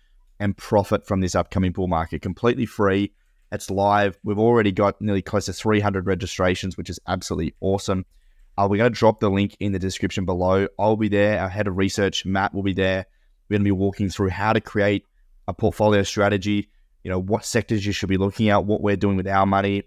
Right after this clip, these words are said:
uh, and really how to get out near the top of this cycle. We're gonna be walking through a lot of that,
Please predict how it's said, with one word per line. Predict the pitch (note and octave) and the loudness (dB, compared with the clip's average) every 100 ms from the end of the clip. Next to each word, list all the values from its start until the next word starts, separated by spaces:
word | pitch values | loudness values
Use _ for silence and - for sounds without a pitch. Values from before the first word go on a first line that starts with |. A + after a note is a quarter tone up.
| _ | _
uh, | F#2 F2+ F2+ | -6 -4 -4
and | F#2 F#2+ | -6 0
really | A2+ A2+ | 2 2
how | - G2+ G#2 | 2 2 2
to | G2 | 2
get | F2 F2+ | 0 0
out | F#2+ G2 | 0 0
near | F#2+ | -2
the | D2+ | -2
top | - - F2+ | -4 -4 -4
of | F2 | -2
this | E2+ | -4
cycle. | - F2 F2+ E2+ | 0 2 0 -2
We're | |
gonna | F2 | 0
be | F#2+ | 0
walking | F2+ E2+ D#2+ | 0 -4 -6
through | F#2 | -4
a | E2 | -2
lot | F2 | -2
of | F2 | -2
that, | E2+ D#2 | -4 -6